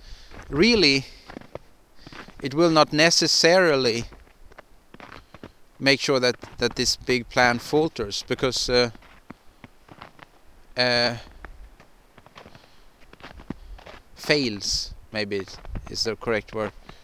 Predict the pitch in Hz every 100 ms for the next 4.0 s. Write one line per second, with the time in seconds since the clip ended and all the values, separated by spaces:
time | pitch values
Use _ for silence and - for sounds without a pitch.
0 | - - - - - - - 123 117 101
1 | - - 123 123 120 120 110 - - -
2 | - - - - - - - - - -
3 | - - - 147 165 147 156 139 135 127